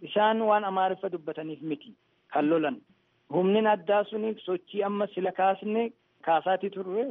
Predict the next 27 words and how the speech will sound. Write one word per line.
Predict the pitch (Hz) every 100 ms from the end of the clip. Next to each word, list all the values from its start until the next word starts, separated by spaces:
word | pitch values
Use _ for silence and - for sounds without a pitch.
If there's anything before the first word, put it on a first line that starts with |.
| 165
waan | 175 180
gochaa | 160 - 165
tureef | - 175 202 - _ _ -
uummata | 160 170 170
irratti | 175 175
dhiibbaa | 165 151 143 156
waan | 147 151 151
tureef | 151 151 151 147
kan | 143 143 143 143
lollee | 165 170 151 170
kan | 165 160
jedhudha. | 165 160 147 131 _ _ _ _ -
Kan | 185
ammoo | 196 202 220
gara | 196 202
lolaa | 190 185 180
hin | 180 165
filanne | 180 180 196 240
maanguddoon | 185 175 170 180 202
jidduu | 202 202 208
galtee | 202 190 196
humni | 190 190 196
akka | - 190
bahu | 196 220 233 _ _ _ _ _
yeroo | 165 180 185
dheeraa | 190 190
fudhatanii | 170 175 - 170 196 233